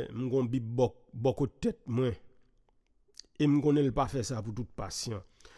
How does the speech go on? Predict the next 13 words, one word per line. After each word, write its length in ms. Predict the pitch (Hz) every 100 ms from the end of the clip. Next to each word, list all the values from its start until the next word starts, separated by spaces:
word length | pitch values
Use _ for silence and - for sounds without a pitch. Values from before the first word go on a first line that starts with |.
| - -
Li 100 | 156
wè 160 | 165 135
bib 260 | 131 139 135
bò 140 | 143
tèt 240 | - 139 139
mwen, 160 | 143
epi 140 | 117 131
l 60 | 127
mande 260 | 127 120
m 80 | 120
ki 140 | 104 120
relijyon 560 | 120 117 104 117 120
m. 40 | 92